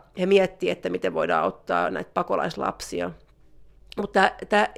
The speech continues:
ero on niin räikeä, se, että siellä ei kukaan saa sanoa sotaa sodaksi. Ja sit taas täällä Berliinissä ei todellakaan mitään lööppejä piilotella lasten kat-,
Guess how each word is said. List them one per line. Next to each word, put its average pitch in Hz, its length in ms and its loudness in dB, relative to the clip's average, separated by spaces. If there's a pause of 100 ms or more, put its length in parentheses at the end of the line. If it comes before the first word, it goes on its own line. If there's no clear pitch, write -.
(120)
ero 208 260 6
on 202 140 10
niin 202 240 8
räikeä, 180 720 2
se, 196 220 0
että 185 120 -2
siellä 190 180 4
ei 180 40 4
kukaan 202 380 2
saa 170 120 -2
sanoa 175 300 -2
sotaa - 380 -2
sodaksi. - 480 0 (640)
Ja 185 60 -8
sit 196 180 -2
taas 185 220 0
täällä 180 400 4 (460)
Berliinissä 190 580 6
ei 190 180 4
todellakaan 185 440 2
mitään 180 400 -2 (140)
lööppejä 185 580 2
piilotella 190 600 0 (120)
lasten 190 340 -2
kat-, - 400 -6